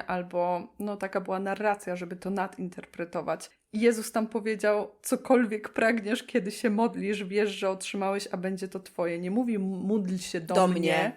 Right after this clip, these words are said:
Speaker 2: tak.
Speaker 1: tylko mówi: "Uwierz, ty uwierz, ty masz tę moc sprawczą i cokolwiek sobie wyobrazisz i w cokolwiek uwierzysz, tak ci się stanie".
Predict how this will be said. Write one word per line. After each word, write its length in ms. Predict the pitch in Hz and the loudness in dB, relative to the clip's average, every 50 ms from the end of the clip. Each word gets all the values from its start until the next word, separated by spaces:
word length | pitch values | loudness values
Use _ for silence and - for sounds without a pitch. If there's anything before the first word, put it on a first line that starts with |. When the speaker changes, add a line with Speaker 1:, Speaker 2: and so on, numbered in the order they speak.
| - | -6
Speaker 2:
tak. 400 | - 180 160 151 147 147 - - - | -4 -4 -2 -2 -4 -6 -8 -8 4
Speaker 1:
tylko 320 | - 240 226 226 233 220 214 | 6 6 6 6 2 0 0
mówi: 640 | 208 214 214 208 214 226 226 233 233 247 247 - _ - | 2 0 -2 -2 -2 -2 0 0 0 -2 -4 -8 _ -4
"Uwierz, 720 | 233 254 220 208 196 175 170 175 - - - - _ _ _ | -2 -2 0 0 0 0 0 -2 -6 -10 -12 -14 _ _ _
ty 200 | - - 254 247 - | 0 2 2 2 2
uwierz, 460 | - 226 196 208 196 175 170 - - | 0 -2 -2 0 0 0 -2 -4 0
ty 160 | - 247 254 | 2 4 4
masz 380 | 247 247 240 240 233 - - - | 4 4 2 0 -2 -4 -6 -6
tę 120 | 202 202 | -4 -4
moc 300 | 208 208 220 220 220 - | -2 -2 -4 -4 -4 -6
sprawczą 760 | - - - - - 190 190 190 - - - 233 254 277 285 277 - | -12 -12 -10 -6 -2 -2 -2 -2 -4 -6 -4 -2 -2 -2 -2 -4 -8
i 80 | - - | -12 -8
cokolwiek 600 | - - 202 208 - 226 240 240 226 240 233 - | -6 -6 -6 -4 -2 -2 0 0 -2 -6 -6 -6
sobie 240 | - 226 208 202 214 | -8 -8 -4 -4 -4
wyobrazisz 760 | 208 214 208 208 196 190 190 190 185 190 185 220 233 - - - | -2 -2 -4 -4 -4 -4 -2 -2 -2 -2 -2 -4 -6 -6 -6 -10
i 60 | - | -10
w 120 | - - - | -10 -10 -12
cokolwiek 840 | - - 208 208 - - 240 247 254 247 214 220 214 214 - - | -6 -6 -6 -6 -4 -2 0 0 0 0 0 -2 -4 -4 -6 -8
uwierzysz, 720 | 208 196 180 190 196 190 180 175 185 226 285 320 - - - - - _ _ | -8 -6 -4 -2 0 0 0 0 0 0 0 0 -2 -8 -12 -20 -20 _ _
tak 240 | - 220 214 214 - | -6 -6 -6 -6 -10
ci 160 | - - 233 | -12 -10 -10
się 140 | - - 233 | -8 -8 -8
stanie". 500 | 226 - - - 185 180 180 170 180 180 | -8 -8 -8 -8 -6 -6 -6 -6 -8 -10